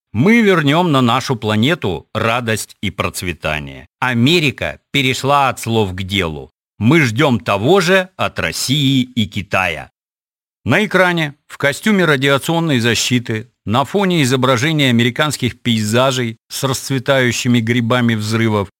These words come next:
вещала под камеры военкор-трансгендер Мара Эптон Верилла. Старик начал хохотать.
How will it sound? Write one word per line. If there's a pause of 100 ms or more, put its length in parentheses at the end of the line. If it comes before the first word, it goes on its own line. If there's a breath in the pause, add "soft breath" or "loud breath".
вещала
под
камеры (240)
военкор-трансгендер (220)
Мара (180)
Эптон (120)
Верилла. (600)
Старик
начал
хохотать.